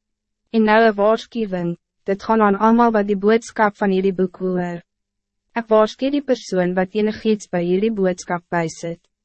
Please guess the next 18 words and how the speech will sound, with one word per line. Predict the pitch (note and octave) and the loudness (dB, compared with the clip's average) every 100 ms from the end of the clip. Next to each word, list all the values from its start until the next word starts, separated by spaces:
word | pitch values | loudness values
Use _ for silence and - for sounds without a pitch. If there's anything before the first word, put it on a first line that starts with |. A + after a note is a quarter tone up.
| _ | _
God | _ C4 C4 | _ 0 0
sal | - C4+ A#3 | 2 2 4
hom | G#3 | 4
met | G#3 G#3 | 0 2
al | G3+ | 2
die | G3+ G3 | 2 -4
plaaie | - A3+ A3+ B3 | 0 2 4 4
en | B3 | 0
slegte | B3 A3+ A3 D#4+ - | -2 2 2 2 -2
dinge | A3 F#3 F#3 | -2 -2 -2
tref | F#3+ F#3 F3+ | -2 -2 -2
waarvan | F#3+ F#3 - F3+ F3 | -2 -2 0 -2 0
daar | F3 F3 | 0 0
in | F#3+ | 2
hierdie | F#3+ G#3 A3+ | 2 0 0
boek | F3+ E3 - | -2 -2 -8
vertel | F3+ - F3+ E3+ | -6 0 0 0
word. | E3 E3 E3 | -6 -8 -12